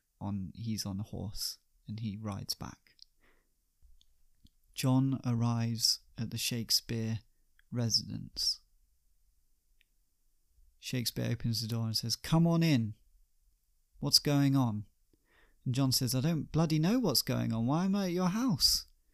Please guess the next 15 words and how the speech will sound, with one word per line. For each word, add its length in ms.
And 120
Shakespeare 340
says, 200
"Well, 500
my 180
wife 760
is 200
saying 380
that 220
you 260
need 180
to 80
explain 380
something." 520
And 540